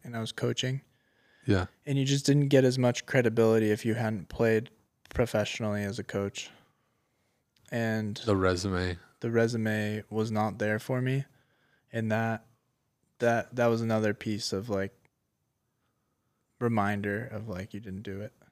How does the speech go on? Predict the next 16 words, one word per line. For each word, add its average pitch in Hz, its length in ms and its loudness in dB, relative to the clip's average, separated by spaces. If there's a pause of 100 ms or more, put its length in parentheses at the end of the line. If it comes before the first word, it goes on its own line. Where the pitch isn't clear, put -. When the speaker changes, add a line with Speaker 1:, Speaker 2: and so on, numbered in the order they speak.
(260)
Speaker 1:
you 123 120 -6
know? 113 160 0 (720)
Speaker 2:
Sure. 95 300 0 (240)
Speaker 1:
So - 200 -2
I 113 60 4
think 113 340 -4 (1400)
I, 131 240 0
I 127 120 4
hear 127 180 4
you. 113 220 2 (100)
I 131 60 -2
hear 127 160 2
what 123 200 -4
you're 135 80 -6
saying, 123 360 -4
like, 120 320 -6